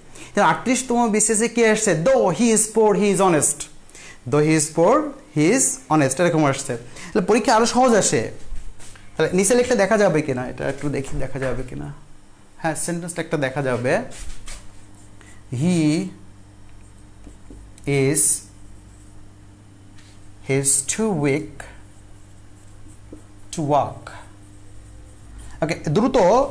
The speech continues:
ঝটপট জানিয়ে দিই এই দশটা sentence। যদি আমরা আপ-, এভাবে লিখবো, এক নম্বর, এ, দুই নম্বর, তিন নম্বর দিয়ে, আহ, sim com সিএক্স,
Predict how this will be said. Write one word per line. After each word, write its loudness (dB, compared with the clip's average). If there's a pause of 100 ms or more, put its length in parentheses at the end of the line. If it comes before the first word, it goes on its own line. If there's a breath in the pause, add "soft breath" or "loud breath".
(100)
ঝটপট 2
জানিয়ে 4
দিই 4
এই 4
দশটা 2
sentence। 4 (420 loud breath)
যদি 4
আমরা 4
আপ-, 0
এভাবে 6
লিখবো, 2
এক 2
নম্বর, 4
এ, 2
দুই 4
নম্বর, 4
তিন 2
নম্বর 4
দিয়ে, 2 (240 loud breath)
আহ, 4
sim 2 (260)
com 2 (260)
সিএক্স, 2